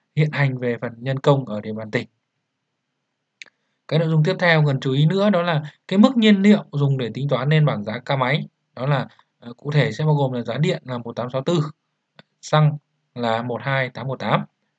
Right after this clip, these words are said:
dầu diesel là một không một chín một. Đấy, đây cũng là một nội dung rất, rất là quan trọng trong quá trình các anh chị áp dụng. Lý do là thế nào? Đây là cái giá nhiên liệu gốc của cái văn bản một sáu một năm này.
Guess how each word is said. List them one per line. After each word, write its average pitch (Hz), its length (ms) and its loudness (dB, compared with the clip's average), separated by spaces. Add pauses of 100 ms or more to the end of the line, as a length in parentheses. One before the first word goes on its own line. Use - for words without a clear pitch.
(120)
dầu 123 340 0
diesel 139 340 0
là 123 100 -8
một 117 240 -8 (240)
không 143 300 2 (240)
một 110 100 -16
chín 131 180 -4
một. 139 220 2 (760)
Đấy, - 100 -20 (260)
đây 165 280 8
cũng 175 120 -6
là 175 100 0
một 139 100 0
nội 139 140 -2
dung 151 180 4
rất, 208 100 4
rất 226 140 0
là - 60 0
quan 139 180 0
trọng 156 140 -2 (100)
trong 131 160 -8
quá 143 120 -2
trình 127 160 -4
các 131 100 -8
anh 135 60 -8
chị 143 100 -10
áp 143 160 -4
dụng. 160 180 -2
Lý 143 200 2
do 170 220 4
là 135 180 -2
thế 143 80 -6
nào? 127 260 0 (420)
Đây 180 180 6
là 156 120 4
cái 147 100 0
giá 143 180 -2
nhiên 160 180 0
liệu 143 120 0
gốc 202 240 2 (300)
của 113 140 -12
cái 110 300 -8
văn 139 200 -4
bản 123 200 -6
một 120 180 -8
sáu - 160 -6
một 147 120 2
năm 135 160 -2
này. 127 220 -4